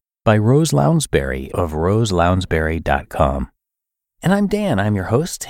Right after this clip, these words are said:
and welcome back to Optimal Work Daily, or welcome for the first time if you're new here. And speaking of new here, we have an author that we have never featured on the show before, brand new author Rose Lounsbury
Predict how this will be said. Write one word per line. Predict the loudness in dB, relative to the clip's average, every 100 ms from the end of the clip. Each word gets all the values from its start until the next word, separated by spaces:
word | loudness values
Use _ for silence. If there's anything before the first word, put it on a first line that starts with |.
| -4
and | 2 4
welcome | 4 2 0
back | 0 -4 -8
to | -4
Optimal | -4 -4 -8 -8 -8
Work | -10 -10
Daily, | -2 0 2 0
or | 0 2
welcome | 2 2 2
for | 2
the | -2
first | -2 -6 0
time | 0 0
if | -2 -6
you're | -6
new | -4 -4
here. | -6 -2 -2 _ _ _ _
And | -2 0
speaking | 0 -2 0 2
of | 4
new | 4
here, | 4 0 0 -2 -2
we | 0 -2
have | -2 -2
an | -2
author | -2 -2 -2
that | -2
we | -4
have | -4
never | -4 -4 -4 -6
featured | -6 -6 -2 -2 0
on | 0 -2
the |
show | -2 2 2
before, | 2 0 -2 -4 -8 _
brand | -2 2
new | 4 4
author | 2 2 2 0
Rose | -2 -2 -2 0
Lounsbury | -2 -2 -4 -6 -4 2